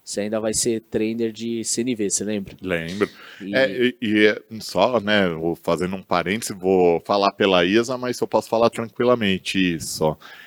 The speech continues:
Speaker 2: É, a C N V entrou na nossa vida e a gente começou a utilizar ela. Mas se a Isa, né, chegou, né, nessa ques-, nesse, nessa posição, né, de treino de C N V,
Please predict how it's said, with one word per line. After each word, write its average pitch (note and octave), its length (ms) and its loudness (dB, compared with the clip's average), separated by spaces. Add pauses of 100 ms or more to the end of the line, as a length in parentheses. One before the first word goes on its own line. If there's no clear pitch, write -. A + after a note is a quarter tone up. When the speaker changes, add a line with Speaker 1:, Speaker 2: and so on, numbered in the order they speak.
(160)
Speaker 2:
É, F#2 320 0 (1000)
a A2+ 160 2
C - 180 4
N B2 220 0
V B2 180 6
entrou B2 240 0
na A2+ 160 -2
nossa A2 340 2
vida A#2+ 280 -2
e - 20 4
a A#2+ 60 4
gente A#2 240 -10
começou A2+ 420 -2
a A2+ 60 2
utilizar G#2 560 0
ela. D2 420 -4 (420)
Mas F2+ 200 0
se - 120 -4
a F2+ 140 2
Isa, G2+ 640 0
né, F#2 200 -2
chegou, G2 520 2
né, F2+ 520 -2
nessa E2+ 400 -6
ques-, - 380 -6
nesse, E2 640 -4 (680)
nessa F#2+ 280 2
posição, A2+ 560 2
né, G#2+ 160 2
de G2 120 -4
treino A#2+ 440 2
de - 80 -16
C - 160 2
N A2+ 180 2
V, F2 300 4